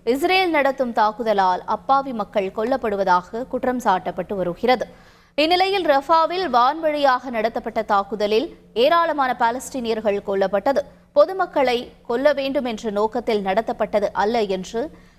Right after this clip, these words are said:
இஸ்ரேல் பிரதமர் பெஞ்சமின் நெத்தன்யாகு தெரிவித்திருக்கிறார். துரதிர்ஷ்டவசமாக ரஃபா தாக்குதல் தவறாக சென்றுள்ளதாகவும்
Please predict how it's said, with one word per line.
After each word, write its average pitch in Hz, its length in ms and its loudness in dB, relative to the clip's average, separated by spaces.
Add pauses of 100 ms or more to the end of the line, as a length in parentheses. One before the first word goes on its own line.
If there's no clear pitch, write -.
(200)
இஸ்ரேல் 370 380 2
பிரதமர் 285 480 2
பெஞ்சமின் 254 440 -2
நெத்தன்யாகு 226 600 0 (120)
தெரிவித்திருக்கிறார். 180 760 -2 (320)
துரதிர்ஷ்டவசமாக 254 960 2 (400)
ரஃபா 226 320 2 (160)
தாக்குதல் 214 440 0 (160)
தவறாக 240 540 2
சென்றுள்ளதாகவும் 196 880 -4